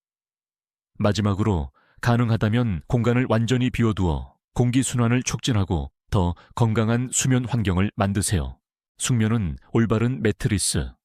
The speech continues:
베개, 조명뿐만 아니라 주변 공간에도 달려 있습니다. 침대 밑 공간을 깨끗하고 정돈된 상태로 유지하는 것과 같은 간단한 변화만으로도 수면의 질을 개선하고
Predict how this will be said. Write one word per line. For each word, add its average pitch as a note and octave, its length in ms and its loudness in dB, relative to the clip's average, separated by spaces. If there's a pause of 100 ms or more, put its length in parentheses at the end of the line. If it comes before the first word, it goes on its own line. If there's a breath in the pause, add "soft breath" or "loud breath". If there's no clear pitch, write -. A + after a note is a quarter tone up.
(560)
베개, F2+ 420 0 (640)
조명뿐만 B2 640 0
아니라 D#2+ 440 0 (460)
주변 A#2+ 320 0
공간에도 G2+ 680 0
달려 F#2+ 260 2
있습니다. E2 640 -4 (1200)
침대 B2 280 0
밑 A#2+ 160 -2
공간을 A#2 420 0
깨끗하고 F#2+ 800 0 (140)
정돈된 A2+ 500 0
상태로 A2 560 0 (120)
유지하는 A2+ 420 0
것과 A2+ 280 0
같은 E2 480 -4 (360)
간단한 A#2+ 460 0
변화만으로도 G2 920 0 (240)
수면의 A#2+ 440 0
질을 G2 280 0
개선하고 D#2+ 680 -2